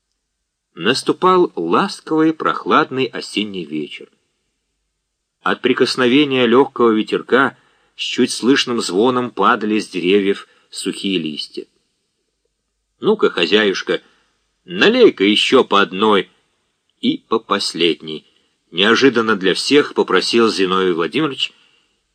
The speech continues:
и, взяв рюмку, поднялся. "Разрешите мне все-таки воспользоваться правом посаженного отца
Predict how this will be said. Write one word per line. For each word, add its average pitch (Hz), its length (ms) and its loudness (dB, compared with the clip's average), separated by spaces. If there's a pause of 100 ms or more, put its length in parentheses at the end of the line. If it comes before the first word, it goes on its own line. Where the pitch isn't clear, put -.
и, 120 200 4
взяв 123 380 0
рюмку, 123 360 -2
поднялся. 78 640 -8 (1500)
"Разрешите 113 680 0
мне 117 180 0
все-таки 117 480 0
воспользоваться 104 840 0
правом 107 400 2
посаженного 95 640 0
отца 135 400 -2